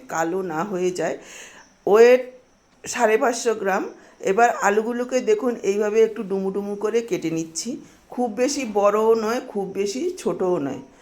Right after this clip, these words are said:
দর্শক বন্ধুরা, এখানে একটা কথা মনে করিয়ে দিচ্ছি, আমার আজকের রান্নাটা দেখে কেমন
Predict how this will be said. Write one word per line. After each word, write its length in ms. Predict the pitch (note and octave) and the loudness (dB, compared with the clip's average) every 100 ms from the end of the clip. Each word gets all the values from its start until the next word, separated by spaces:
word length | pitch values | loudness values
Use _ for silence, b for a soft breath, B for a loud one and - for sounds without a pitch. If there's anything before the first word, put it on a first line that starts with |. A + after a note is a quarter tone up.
| B B B | B B B
দর্শক 320 | G3 G#3 C4+ - | 2 2 0 -2
বন্ধুরা, 280 | B3+ C4+ A#3+ | 0 2 2
এখানে 260 | A3+ B3 | 2 0
একটা 300 | A3+ G3 - G#3+ | 0 -2 -4 -4
কথা 200 | G#3+ A3+ | -2 -2
মনে 260 | G3 F#3+ | -4 -6
করিয়ে 240 | G3+ G3+ G3 | -4 -4 -4
দিচ্ছি, 400 | G3 - - A#3 | -10 -12 -10 -6
আমার 280 | F#3 F#3+ G3+ - | -6 -4 -6 -4
আজকের 480 | E3 E3+ - F#3+ F#3 | -6 -6 -8 -8 -4
রান্নাটা 440 | E3 E3 F3 G3 | -4 -4 -6 -6
দেখে 360 | F#3+ F#3 F#3+ G3+ E4 F#4 B B - | -4 -4 -2 -4 -6 -10 B B -6
কেমন 260 | G3+ A3+ | -2 0